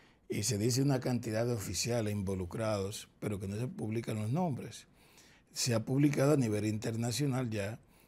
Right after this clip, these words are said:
lo que uno tenía la presunción de que en Haití esas balas que estaban llegando eran de República Dominicana, pero ya ha salido.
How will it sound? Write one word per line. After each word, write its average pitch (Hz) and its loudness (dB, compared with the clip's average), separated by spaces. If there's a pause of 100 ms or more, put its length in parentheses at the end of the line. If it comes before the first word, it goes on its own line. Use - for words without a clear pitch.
(100)
lo 117 -2
que 147 4
uno 240 6
tenía 139 4
la 107 -2
presunción 110 0
de 101 -2
que 98 -6
en 98 -4
Haití 95 -2
esas 117 -4 (140)
balas 117 0
que - -8
estaban 110 -2
llegando 110 0 (360)
eran 117 2
de 117 0
República 110 0
Dominicana, 101 -2
pero 104 -2
ya 117 2
ha 123 0
salido. 98 -4